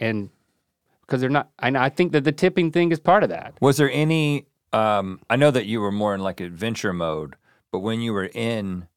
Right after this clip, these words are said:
Speaker 2: the cities, was there like, "Tonight we're going to this nice restaurant"?
Speaker 1: Yeah, well, I
Speaker 2: And
Speaker 1: ate some of the best Indian food I've ever had.
Speaker 2: Okay.
Speaker 1: I mean, it's, you know, it's gonna sound like I'm talking about London here.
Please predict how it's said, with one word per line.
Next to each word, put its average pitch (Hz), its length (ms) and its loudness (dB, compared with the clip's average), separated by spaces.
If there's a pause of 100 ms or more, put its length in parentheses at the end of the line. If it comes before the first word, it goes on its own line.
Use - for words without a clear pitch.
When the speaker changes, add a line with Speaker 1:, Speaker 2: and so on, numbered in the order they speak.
(1500)
Speaker 2:
the 95 280 -4
cities, 87 720 -6 (760)
was 101 140 -4
there 117 120 4
like, 110 220 0
"Tonight 214 340 4
we're 147 120 6
going 127 300 4
to 123 140 2
this 107 300 0 (300)
nice 120 540 0
restaurant"? 87 640 -2
Speaker 1:
Yeah, 123 300 4 (100)
well, 127 280 2 (160)
I 123 200 0 (180)
Speaker 2:
And 113 240 0
Speaker 1:
ate 151 220 2
some 165 120 4
of 147 40 0
the 139 80 6
best 139 320 2
Indian 143 460 4
food 135 220 4
I've 120 160 4
ever 113 180 2
had. 110 320 4
Speaker 2:
Okay. 87 200 -4
Speaker 1:
I 151 60 2
mean, 165 200 4
it's, 147 180 -4 (280)
you 127 180 0
know, 127 160 4
it's 123 140 0
gonna 135 140 -2
sound 127 220 0
like 110 140 0
I'm 104 100 -4
talking 110 300 -2
about 104 280 -4
London 104 440 -2
here. 92 320 -12